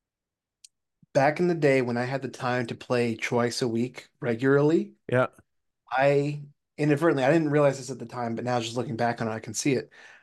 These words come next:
Speaker 1: I had the ability to play a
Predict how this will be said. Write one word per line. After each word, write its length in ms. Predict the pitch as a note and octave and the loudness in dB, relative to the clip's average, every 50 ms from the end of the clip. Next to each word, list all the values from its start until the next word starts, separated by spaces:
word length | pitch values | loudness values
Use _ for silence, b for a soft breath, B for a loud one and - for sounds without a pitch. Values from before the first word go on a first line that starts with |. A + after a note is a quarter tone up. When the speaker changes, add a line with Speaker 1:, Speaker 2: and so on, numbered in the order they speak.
| B B - | B B 0
Speaker 1:
I 140 | C3 B2+ B2 | 2 2 2
had 320 | B2 C3+ C3+ C3 B2+ A#2 | 4 4 2 2 2 2
the 140 | B2+ B2 A#2+ | 0 0 0
ability 520 | A2+ G#2+ C3 C3 C3 C3 C3 C3 B2+ B2 | 0 0 0 0 2 0 0 0 -2 -4
to 140 | A#2+ - - | -6 -10 -16
play 500 | - - C3+ B2 A#2+ A#2+ A#2+ A#2+ A#2+ A#2 - | -12 -4 -2 0 2 2 2 0 -2 -2 -2
a 580 | A#2+ A2+ A2+ A2+ A2 A2 A2 A2 A2 A2+ A2 | -2 0 0 0 0 0 -2 -4 -4 -6 -8